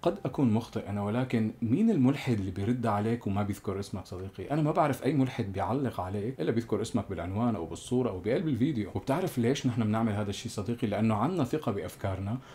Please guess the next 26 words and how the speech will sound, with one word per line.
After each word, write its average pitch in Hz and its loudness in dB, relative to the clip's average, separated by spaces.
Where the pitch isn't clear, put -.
وما 113 6
بنخاف 143 2
إنه 107 2
المشاهد 104 0
يسمع 98 0
الرأي 92 -4
الآخر. - -4
أنت 208 2
اللي 135 6
مرعوب 104 4
من 92 0
أسمائنا، 98 -6
أنت 160 0
اللي 135 8
ما 127 8
بتسترجي 123 0
تكتب 104 -2
أسمائنا 107 0
بعنوان 101 2
أو 95 -2
بصورة 92 0
أو 202 -2
تذكرها 131 0
على 101 0
لسانك 104 -2
أبدًا. 95 -4